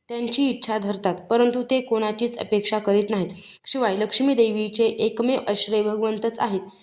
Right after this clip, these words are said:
म्हणून तिने त्यांनाच वरले. तिच्या भोवती चारी बाजूंनी धुंद भ्रमर मधुर गुंजारव करीत आहेत.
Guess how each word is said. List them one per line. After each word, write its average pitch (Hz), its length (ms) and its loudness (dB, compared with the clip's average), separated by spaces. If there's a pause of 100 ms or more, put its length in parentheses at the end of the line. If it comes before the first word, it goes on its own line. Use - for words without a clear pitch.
(200)
म्हणून 247 260 -2
तिने 214 540 -2 (220)
त्यांनाच 226 460 -2 (640)
वरले. 214 400 0 (2250)
तिच्या 285 320 2
भोवती 226 420 2
चारी 240 360 2
बाजूंनी 214 580 2 (240)
धुंद 294 280 8
भ्रमर 214 440 4
मधुर 226 420 6
गुंजारव 208 500 4
करीत 208 320 4
आहेत. 208 220 0